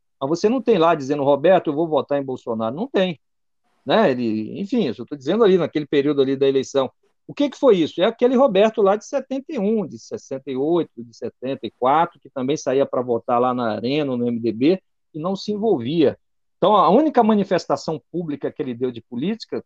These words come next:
na primeira, foi dizer, "Eu sou favorável às eleições diretas." Mas ele falou isso quando ele viu que o porteiro dele era favorável, o motorista era favorável.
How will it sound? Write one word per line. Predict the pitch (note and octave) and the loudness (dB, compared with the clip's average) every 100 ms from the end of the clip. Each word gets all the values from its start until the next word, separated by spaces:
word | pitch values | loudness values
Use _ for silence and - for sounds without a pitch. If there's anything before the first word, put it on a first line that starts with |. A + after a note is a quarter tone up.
| - | -6
na | A#2+ | -8
primeira, | - B2+ C3+ A3 A3+ | -6 -2 2 4 4
foi | - G3+ | 2 0
dizer, | F#3 C#3+ | 0 2
"Eu | F#3+ | 2
sou | F#3+ F#3+ | 2 -4
favorável | F#3+ - E3 C#3 B2+ D#3 E3+ | -2 -4 0 2 2 0 -2
às | D3+ | -4
eleições | D#3 C#3+ - C#3+ D3 | -4 -6 -6 -10 -8
diretas." | D3+ A#2+ A2+ C3 | -4 -2 -2 -2
Mas | E3+ | 0
ele | A#3 | 0
falou | B3+ F#3+ D#3+ | 0 0 2
isso | C3+ G3+ | 2 0
quando | A#3 A3+ | -4 -2
ele | A#3+ | -2
viu | E3+ E3 G#3 | -2 -2 -4
que | G#3 | -6
o | |
porteiro | - E3 - F3+ E3 | -4 -4 0 2 2
dele | C3 D3 | 0 0
era | C#3 | 0
favorável, | C3 C3 B2 A2 A#2 C3+ B2 B2+ | 0 -4 -2 0 2 2 0 -2
o | |
motorista | C3+ D3+ C3+ B2+ C3+ B2 | -6 -6 -4 -4 -6 -8
era | A#2+ | -8
favorável. | A#2 A#2+ G#2 A2 B2 | -8 -8 -2 0 0